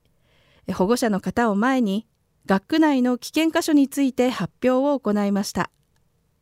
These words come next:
個々に交通安全に対する課題を持って調査を積み重ねてきました。それらをまとめた今回の発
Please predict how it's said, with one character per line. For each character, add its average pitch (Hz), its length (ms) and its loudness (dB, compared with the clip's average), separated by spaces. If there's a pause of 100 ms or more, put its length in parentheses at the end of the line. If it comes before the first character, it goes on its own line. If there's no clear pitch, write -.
(320)
個 311 180 -2
々 311 100 4
に 247 240 2 (320)
交 294 180 2
通 311 200 0
安 320 140 2
全 277 160 0
に 220 100 -2
対 262 240 -2
す - 160 -6
る 214 100 0
課 - 140 -4
題 277 220 2
を 269 60 2
持 262 120 2
っ - 20 -4
て 202 300 -2
調 269 240 -2
査 208 180 -2
を 202 60 0
積 - 160 -4
み 233 120 2
重 254 240 -2
ね 233 120 0
て 269 140 -2
き 214 120 -4
ま 196 100 0
し - 100 -10
た。 - 140 -4 (1300)
そ 262 160 0
れ 330 100 2
ら 320 160 2
を 247 60 0
ま 208 140 0
と 247 140 0
め 254 120 2
た 247 140 -2
今 330 260 -2
回 240 180 0
の 220 80 0
発 220 220 -2